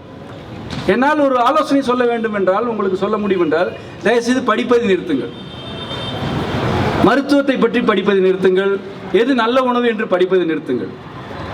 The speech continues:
எது நல்ல உணவு என்றால், நஞ்சு இல்லாத நல்ல உணவு, அது வேண்டும் என்று நீங்கள் விரும்புங்கள். அதற்கான கடைகள் வந்து விட்டன, தேடி போய் வாங்குங்கள். எல்லாவற்றுக்கும் மேலாக உங்களுடைய சமையல் அறையை ஒரு கோயிலாக மாற்றுங்கள். அதுதான் நீங்கள் செய்ய வேண்டிய முதல்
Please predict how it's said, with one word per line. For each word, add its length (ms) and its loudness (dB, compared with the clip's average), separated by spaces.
எது 240 4
நல்ல 280 2
உணவு 280 0
என்றால், 360 0
நஞ்சு 380 4
இல்லாத 400 4
நல்ல 280 2
உணவு, 260 -2
அது 180 2
வேண்டும் 400 2
என்று 120 0
நீங்கள் 300 2
விரும்புங்கள். 420 0
அதற்கான 320 0
கடைகள் 420 2
வந்து 140 2
விட்டன, 320 -2
தேடி 260 6
போய் 280 2
வாங்குங்கள். 420 0
எல்லாவற்றுக்கும் 800 2
மேலாக 360 4
உங்களுடைய 520 2
சமையல் 600 2
அறையை 280 -2
ஒரு 160 2
கோயிலாக 480 2
மாற்றுங்கள். 540 -2
அதுதான் 400 2
நீங்கள் 320 0
செய்ய 160 4
வேண்டிய 340 0
முதல் 300 4